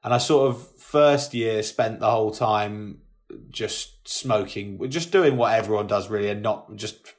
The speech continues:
screwing about, didn't really do anything. Second year, it got a little bit better. It was a bit more fun. And then third year, I realised that I had probably wasted a good three years of my life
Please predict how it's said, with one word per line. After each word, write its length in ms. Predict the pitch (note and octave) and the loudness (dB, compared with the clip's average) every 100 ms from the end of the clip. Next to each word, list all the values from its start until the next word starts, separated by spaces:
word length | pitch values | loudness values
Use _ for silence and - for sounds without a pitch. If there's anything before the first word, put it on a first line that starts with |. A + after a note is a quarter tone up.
| - | -12
screwing 400 | - - A2 G2+ | -4 0 0 -2
about, 260 | G#2 A2 | -4 -4
didn't 120 | G#2 G#2 | -4 -10
really 140 | G#2 | -8
do 160 | A2 G#2+ | -4 -4
anything. 340 | G2+ G#2+ G#2 - - | -4 -6 -8 -16 -14
Second 400 | - G#3 G3+ E3 | 2 4 4 2
year, 200 | C3+ B2+ | 4 4
it 60 | C3 | 4
got 140 | D3+ | 4
a 40 | |
little 140 | C#3 B2+ | 4 2
bit 220 | B2 A2+ | 0 2
better. 460 | D#3 C3 A#2 - - | 4 4 2 -2 -4
It 60 | |
was 100 | A2+ | -10
a 20 | A#2 | -6
bit 140 | B2+ | -4
more 280 | B2+ A#2+ A2 | -2 0 -2
fun. 520 | - D3 G#2 A2 C#3 - - - _ _ | 0 0 0 -4 -8 -12 -20 -20 _ _
And 140 | A2+ | -2
then 120 | B2 | -2
third 380 | B2+ D3+ C#3+ C3+ | 0 4 4 4
year, 460 | A#2+ A#2 A2+ G#2+ G#2+ _ _ _ | 2 0 0 -2 -6 _ _ _
I 120 | A#2 | 0
realised 760 | A#2+ A#2+ A2 G#2+ G2+ G#2 - - | 2 4 6 6 6 0 -6 -4
that 100 | A2 | 2
I 180 | G#2+ G#2+ | 6 4
had 220 | G#2 - | 2 0
probably 420 | D#3+ C3 A2 A2+ | 2 2 2 -2
wasted 680 | G#2+ A2 G2+ - G#2+ G2 - _ _ _ _ _ _ _ _ | 2 2 2 -2 -2 -2 -6 _ _ _ _ _ _ _ _
a 100 | C#3 | 0
good 300 | C3 D3+ C3+ | 6 4 4
three 240 | - C3 A#2+ | 4 4 4
years 300 | A2 G#2+ G#2 | 2 2 0
of 100 | G2 | 2
my 160 | G#2+ | 4
life 500 | G#2+ G#2 G2+ - - | 6 6 4 -4 -16